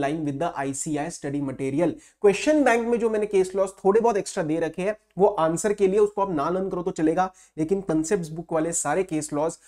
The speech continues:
आपको लर्न करने हैं for your exam because they are supported by आईसीआई study material। क्या हम आंस-, अ, अ, कॉन्सेप्ट स्टार्ट कर सकते हैं? ओके, basic concepts and introduction,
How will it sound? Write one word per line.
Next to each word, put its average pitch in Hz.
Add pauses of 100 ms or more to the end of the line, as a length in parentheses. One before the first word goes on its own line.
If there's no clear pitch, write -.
(160)
आपको 160
लर्न 160
करने 143
हैं 180 (240)
for 147
your 143 (120)
exam 139
because 143
they 143
are 147
supported 139
by 143
आईसीआई 143
study 139
material। 131 (280)
क्या 165
हम 156
आंस-, 143
अ, 147
अ, 131
कॉन्सेप्ट 156
स्टार्ट 147
कर 165
सकते 180
हैं? 247 (420)
ओके, - (800)
basic 202
concepts 208
and 208
introduction, 190